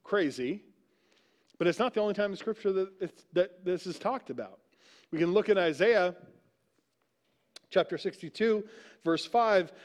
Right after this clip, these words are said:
where it says, "As the bridegroom rejoices over the bride, so shall your reg-, God rejoice over you."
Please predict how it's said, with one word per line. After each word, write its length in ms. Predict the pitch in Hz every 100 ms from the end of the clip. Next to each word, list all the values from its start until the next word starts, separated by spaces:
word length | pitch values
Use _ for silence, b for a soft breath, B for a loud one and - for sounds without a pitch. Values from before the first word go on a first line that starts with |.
| B
where 140 | 180 175
it 80 |
says, 180 | 175 156 -
"As 260 | 190 208 175
the 120 | 190
bridegroom 760 | 147 185 202 190 160 190 180
rejoices 540 | 175 - 185 180 185 165
over 180 | 170
the 100 | 165
bride, 400 | 151 160 165 165
so 360 | 160 - 202 214
shall 260 | 214 202 180
your 400 | 147 175 180 175
reg-, 380 | 151 151 -
God 420 | - 165 156 151 143 B B -
rejoice 640 | 147 113 147 156 147 - -
over 400 | 147 127 127 120 _ _
you." 340 | 123 123 107